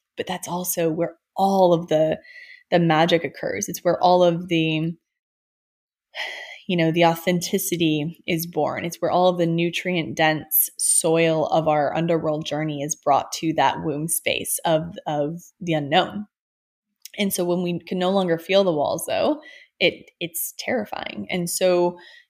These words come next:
thinking about that, like, how can you take up more space? How can you spread your arms? And when you feel that fear come in, how can you listen to that younger part of you or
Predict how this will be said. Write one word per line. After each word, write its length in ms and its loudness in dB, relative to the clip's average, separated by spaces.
thinking 320 2
about 300 2
that, 240 0
like, 140 -4
how 220 0
can 180 0
you 360 0
take 300 -6
up 160 0
more 140 -2
space? 380 -8
How 120 -2
can 160 -2
you 80 2
spread 560 0
your 180 0
arms? 420 -2
And 140 -2
when 120 0
you 100 -2
feel 880 0
that 180 0
fear 200 0
come 240 -10
in, 300 -8
how 100 -2
can 200 0
you 100 2
listen 380 -2
to 100 -8
that 200 0
younger 260 -2
part 240 -2
of 120 -2
you 200 0
or 420 0